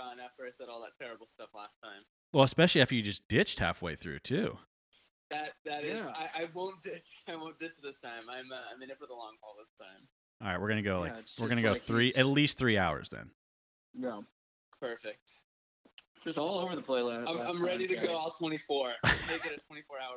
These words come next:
Speaker 1: podcast.
Speaker 3: Yeah.
Speaker 2: That could be a first ever, actually.
Speaker 1: Let's do it. Why
Speaker 2: I haven't
Speaker 1: not?
Speaker 2: looked
Speaker 1: Let's
Speaker 2: into it, and I
Speaker 1: do
Speaker 2: don't
Speaker 1: it.
Speaker 2: really want to. Um,
Speaker 3: Well, you know,
Speaker 1: Let's do it.
Speaker 3: Shaddy, at least this time, let's try to keep the racial slurs to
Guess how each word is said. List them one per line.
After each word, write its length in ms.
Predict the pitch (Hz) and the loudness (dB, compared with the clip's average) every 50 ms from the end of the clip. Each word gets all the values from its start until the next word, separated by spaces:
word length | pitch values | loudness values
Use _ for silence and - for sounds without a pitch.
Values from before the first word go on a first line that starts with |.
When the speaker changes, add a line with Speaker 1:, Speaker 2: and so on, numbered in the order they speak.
| - - | -12 -12
Speaker 1:
podcast. 920 | 131 120 113 - - 117 107 107 120 - _ _ - - - _ - - - | -12 -12 -12 -12 -14 -14 -10 -8 -8 -8 _ _ -18 -18 -18 _ -16 -14 -8
Speaker 3:
Yeah. 220 | - 254 240 214 - - - _ _ _ _ _ _ _ _ _ - | -6 -6 -4 -4 -6 -8 -10 _ _ _ _ _ _ _ _ _ 6
Speaker 2:
That 100 | 131 - | 6 10
could 140 | - 226 233 | 10 10 10
be 80 | 233 131 | 10 4
a 40 | |
first 300 | - - 120 110 - - | 4 4 2 0 2 2
ever, 180 | 113 120 95 71 | 2 2 2 0
actually. 460 | 67 71 73 - - - 53 - 107 _ _ _ _ _ _ _ _ _ _ _ _ _ _ _ _ _ _ _ _ - | -2 -4 -6 -6 -10 -12 -12 -12 -12 _ _ _ _ _ _ _ _ _ _ _ _ _ _ _ _ _ _ _ _ -14
Speaker 1:
Let's 160 | 226 - - | -14 -14 -10
do 120 | - 277 | -6 -2
it. 140 | 285 240 160 - - - | -2 -2 -2 -4 -10 -4
Why 140 | 185 202 131 | 4 6 6
Speaker 2:
I 20 | |
haven't 160 | 143 147 185 170 | 6 6 6 6
Speaker 1:
not? 60 | 151 | 6
Speaker 2:
looked 180 | 147 143 - | 6 6 6
Speaker 1:
Let's 60 | 139 143 143 - | 4 4 4 4
Speaker 2:
into 60 | 104 | 2
it, 40 | 95 | 2
and 100 | 90 95 | 4 2
I 20 | |
Speaker 1:
do 40 | 107 | 2
Speaker 2:
don't 80 | 117 113 | 4 4
Speaker 1:
it. 40 | 113 | 4
Speaker 2:
really 80 | 104 | 4
want 240 | 95 92 98 101 101 | 4 2 2 0 -2
to. 140 | - - 62 - _ _ _ - | -4 -10 -14 -16 _ _ _ -10
Um, 480 | - 85 85 85 85 80 71 73 87 - _ _ _ _ _ _ _ _ _ _ _ _ _ _ - | -8 -6 -6 -6 -6 -6 -8 -12 -16 -18 _ _ _ _ _ _ _ _ _ _ _ _ _ _ -4
Speaker 3:
Well, 180 | 175 175 180 170 | -2 -2 -2 -2
you 80 | 190 196 | -4 -4
know, 100 | 175 185 | -6 -6
Speaker 1:
Let's 100 | 180 - | -6 -6
do 80 | 175 | -6
it. 180 | 185 185 185 185 | -6 -6 -6 -6
Speaker 3:
Shaddy, 80 | 180 - 196 | -6 -8 -8
at 40 | 196 | -8
least 280 | 226 254 254 - - | -6 -8 -8 -8 -6
this 160 | 185 196 190 | -8 -8 -8
time, 280 | - - 196 196 196 190 | -8 -10 -8 -8 -8 -8
let's 200 | 180 180 180 - | -10 -12 -12 -12
try 180 | - 180 165 160 | -12 -10 -8 -8
to 80 | 147 | -8
keep 240 | 131 - 170 170 - | -10 -12 -16 -12 -12
the 80 | 117 113 | -12 -12
racial 400 | 113 117 127 143 - - 180 180 | -8 -8 -8 -8 -8 -10 -14 -14
slurs 480 | - - - 190 185 190 190 196 196 - - _ - | -14 -16 -14 -12 -10 -8 -8 -8 -10 -12 -18 _ -4
to 120 | - - | -2 -2